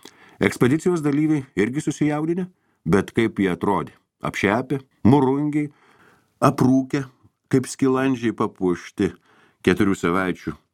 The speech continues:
neskustų barzdų šeriais, bet užtat visi gyvi. Sužinojęs, Oslas nenurimsta. Minios ties redakcijomis. Žinių. Špicbergeno radiotelegrafas neapsikuopia telegramų.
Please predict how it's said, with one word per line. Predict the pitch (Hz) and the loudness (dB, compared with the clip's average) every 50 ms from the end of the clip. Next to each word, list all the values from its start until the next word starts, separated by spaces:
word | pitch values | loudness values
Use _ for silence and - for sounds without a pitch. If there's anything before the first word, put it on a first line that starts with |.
| - 76 | -2 0
neskustų | 82 80 - - - 85 78 - - - - 87 76 - | 0 0 -2 -4 -4 -4 -4 -4 -4 -4 -2 -2 -2 -2
barzdų | - 80 76 78 73 69 67 71 95 147 | -2 -2 0 0 0 -2 -2 -2 -2 -2
šeriais, | - - 165 143 147 143 135 - - - - - - - | 0 -2 -2 -2 -2 -4 -6 -8 -12 -18 -20 -20 -6 -2
bet | - 95 92 - | 0 2 2 2
užtat | 98 - - 87 76 - | 0 -2 -4 -4 -4 -4
visi | 67 64 - - 64 | -6 -8 -6 -6 -6
gyvi. | 62 67 73 78 92 135 131 - _ _ _ _ _ _ _ _ _ _ _ _ _ _ _ _ _ _ _ _ _ _ _ - | -4 -2 0 0 0 0 -2 -6 _ _ _ _ _ _ _ _ _ _ _ _ _ _ _ _ _ _ _ _ _ _ _ -4
Sužinojęs, | - - 135 123 143 151 165 175 170 - - - | -2 0 2 2 2 2 0 0 -2 -6 -8 -6
Oslas | - 139 170 170 - - 151 143 139 - - | -4 -4 -4 -4 -4 -4 -4 -4 -4 -2 0
nenurimsta. | 131 123 131 143 135 101 85 80 - - - - - _ _ _ _ _ _ _ _ _ _ _ | 0 2 2 0 0 -2 -2 -4 -8 -16 -20 -20 -20 _ _ _ _ _ _ _ _ _ _ _
Minios | - 104 147 151 139 123 117 110 - - | 2 4 4 4 2 0 0 -4 -4 -4
ties | 110 104 98 - - | -2 -2 -2 -2 -2
redakcijomis. | 104 101 104 98 85 76 - - - - 60 55 - 62 67 76 | -2 0 0 0 -2 -2 -6 -12 -12 -10 -10 -8 -6 -6 -4 -2
Žinių. | 104 135 165 156 104 - - _ _ _ _ _ _ _ _ | 0 2 2 2 0 -2 -6 _ _ _ _ _ _ _ _
Špicbergeno | - - - 160 151 127 110 127 120 - 107 107 104 101 101 90 - - - _ _ | -14 -4 -2 -2 -2 0 0 0 0 0 0 0 0 0 0 -2 -4 -10 -18 _ _
radiotelegrafas | - 95 120 127 120 107 110 107 - 110 95 92 82 95 117 117 110 - 104 92 - - _ _ - | 0 0 2 2 2 2 0 0 0 -2 -2 -2 -2 -2 -2 -2 -2 -2 -4 -6 -6 -10 _ _ -2
neapsikuopia | 101 107 101 90 - - - 98 - - 113 98 85 87 78 76 | 0 0 0 0 -2 -6 -6 -6 -2 0 0 0 0 0 -2 -2
telegramų. | 87 82 85 82 85 82 76 65 62 55 | 0 -2 0 0 -2 -2 -2 -4 -6 -10